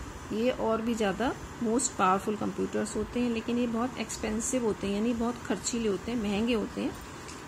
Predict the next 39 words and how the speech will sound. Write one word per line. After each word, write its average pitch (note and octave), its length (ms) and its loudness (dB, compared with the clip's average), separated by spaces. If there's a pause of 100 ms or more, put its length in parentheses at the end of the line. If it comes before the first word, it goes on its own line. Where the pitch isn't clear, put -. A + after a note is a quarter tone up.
(180)
और G#3+ 140 0
ये A#3+ 40 2
mostly A#3+ 420 0
कहाँ A#3 180 2
यूज़ A#3+ 320 2
होते A3 200 0
हैं? C#4+ 120 2
Weather G#3 320 2
forecasting F3 720 -4
के F#3+ 160 -6
लिए, F3+ 160 -4
मतलब A#3 340 -4
जब A#3 140 -2
मौसम G#3 420 -2
के A3 140 -2
बारे G3 240 0
में G#3 160 -2
कहीं G3+ 180 0
कोई G3+ 160 0
जानकारी F#3 480 -2 (600)
हमें G#3 160 0
इकट्ठा G#3+ 340 -4
करनी G3+ 260 -2
होती G3 280 -4
है, G#3+ 60 -2
तब G3+ 220 -4
ये F#3 100 0
वहाँ F#3 160 -2
पर C#4 220 -2
यूज़ G#3 400 2
होते F3 240 -4
हैं। D2+ 140 -6 (680)
इसके G#3+ 220 -2
बाद A3+ 200 2
आते G#3+ 260 -2
हैं B3 120 2
हमारे A#3 300 2
digital A#3 580 0
computers। F3 640 -2